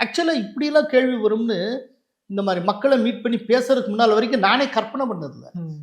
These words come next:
Speaker 1: இதெல்லாம் முக்கியமான விஷயமா, இதெல்லாம் ஒரு டேக் அவேயா இருக்கும்னே நான், எனக்கு தோணல. போ-, உள்ள போயிட்டே இருக்கிறப்ப தான் எங்களுக்கு தோணுது. அதுல பல ஆச்சரியங்கள் இருந்தது எங்களுக்கு. அந்த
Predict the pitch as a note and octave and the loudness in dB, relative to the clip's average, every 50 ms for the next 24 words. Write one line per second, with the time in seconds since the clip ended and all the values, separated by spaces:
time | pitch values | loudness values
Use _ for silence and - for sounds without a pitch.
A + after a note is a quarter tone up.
0 | C#3+ C#3+ D3+ G3 A#3+ C4+ C#4 C#4+ E4 F4+ F#4+ F4 C#4 A#3 F#3+ - D4 C#4+ C#4 C#4 | -10 -6 2 8 10 10 12 12 12 10 10 10 6 -2 -2 -2 -2 0 2 2
1 | C#4 C4+ B3 G#3+ - - B3+ A#3+ A3+ A#3+ B3+ - - - - _ _ _ - F3 | 2 2 0 -2 -4 -2 -2 0 0 0 -2 -2 -6 -14 -20 _ _ _ -10 0
2 | F3+ G3 C4 C#4+ D4 D4 C4 G#3+ D#3+ - - C4+ D4+ D4 D4 D#4 D#4 D4 C#4+ C#4 | 6 8 10 10 10 8 8 4 2 6 8 8 10 10 8 6 6 8 8 10
3 | C4+ B3+ A#3+ A3 A3+ A3+ C4 - - C#4+ D#4+ E4+ E4 D4+ C4 A3 G3+ G3+ G3 F3 | 10 10 10 8 6 2 -2 -4 -4 -4 -2 0 4 6 6 6 4 2 -2 -4
4 | D#3+ - A3 A3 G#3 F#3 D3+ B2+ A#2+ - _ _ _ _ _ _ _ _ - G3 | 0 2 2 2 2 0 -2 -2 -8 -10 _ _ _ _ _ _ _ _ 4 10
5 | B3 D#4 F4+ F#4+ F#4+ F4 D4+ A3+ E3 F#3+ A#3+ D4 F4 G4+ G4 G4+ G#4 C4+ C4+ D#4 | 12 12 12 12 12 10 6 2 -2 -2 0 4 8 8 6 6 4 0 2 4
6 | E4+ F4 F4 - F4+ F4+ F4 D#4+ D4+ A#3+ C4+ C#4 B3 C4+ C#4 E4 D#4+ D4 C4+ C4 | 4 4 2 2 6 6 6 6 6 2 0 0 0 0 -2 -2 -2 0 0 -2
7 | B3 G#3 A3+ G#3+ A3+ A3+ A3+ G#3 F#3 D#3 C3 A#2+ - - _ _ _ _ _ _ | -4 -2 -4 -2 0 2 2 2 0 -4 -8 -10 -12 -14 _ _ _ _ _ _
8 | _ - C3+ C#3 G3+ B3 A#3+ A#3+ D3 C#3 D3 G#3+ C#4 C#4+ C#4+ C#4+ - E4+ F4 E4+ | _ -6 -2 2 4 4 4 4 0 2 6 8 8 8 8 6 4 2 2 2
9 | D#4+ D#4 C#4+ A3+ A#3 G#3+ F#3+ F3+ D#3+ D3+ D3 C#3+ D3 C#3+ C3+ B2+ C3+ C3 C3 C3 | 2 0 0 0 0 0 2 2 2 0 0 0 -2 -2 -2 -2 -2 -2 -2 -2